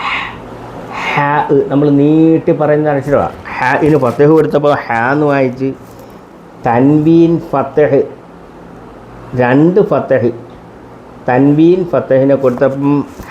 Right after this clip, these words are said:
ഹൻ, ഹൻ, ഹൻ. അടുത്തത്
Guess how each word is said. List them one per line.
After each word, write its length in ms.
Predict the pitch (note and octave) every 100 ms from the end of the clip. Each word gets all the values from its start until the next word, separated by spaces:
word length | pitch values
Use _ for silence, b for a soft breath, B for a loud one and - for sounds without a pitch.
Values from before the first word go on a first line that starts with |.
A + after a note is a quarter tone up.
| -
ഹൻ, 480 | B2+ B2+ B2 G2 F2 - - - - - - - - B B B B - - - - - - - -
ഹൻ, 480 | D#3 D3+ C#3 A#2 F2+ - - - - -
ഹൻ. 480 | D#3+ D#3+ D3+ B2 F#2 - - - - - - - - - -
അടുത്തത് 640 | C3+ C3 C#3+ D3 E3 G3